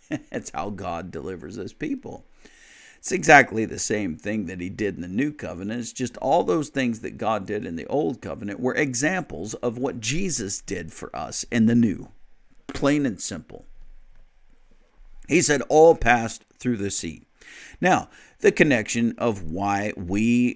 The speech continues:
perform immersion as the form of baptism. Instead of sprinkling, as it would be with the blood of the lamb, and that Moses would sprinkle the book, and he would sprinkle the people, and he would sprinkle things,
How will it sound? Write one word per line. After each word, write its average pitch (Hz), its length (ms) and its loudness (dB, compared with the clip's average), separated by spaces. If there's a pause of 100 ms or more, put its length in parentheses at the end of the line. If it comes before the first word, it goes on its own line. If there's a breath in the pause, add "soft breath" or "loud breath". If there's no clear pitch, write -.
(120)
perform 110 460 2
immersion 101 840 0
as 107 240 -6
the 107 100 -6
form 92 380 -8
of 101 160 -10
baptism. 95 580 -4
Instead 98 340 -6
of 101 100 -12
sprinkling, 104 720 -6
as 90 220 -8
it - 100 -12
would 92 260 -12
be 107 200 -2
with 104 180 -6
the 98 80 -12
blood 95 340 -6
of - 120 -12
the 90 100 -10
lamb, 95 460 -8
and 90 160 -8
that - 140 -8
Moses 98 500 -6
would - 180 -12
sprinkle 98 400 -8
the 87 100 -10
book, 107 380 -6
and 87 100 -8
he 80 80 -8
would 92 140 -8
sprinkle 95 440 -6
the 95 100 -8
people, 95 420 -6
and 120 100 -2
he 101 60 -4
would 90 180 -8
sprinkle 90 420 -8
things, 95 420 -6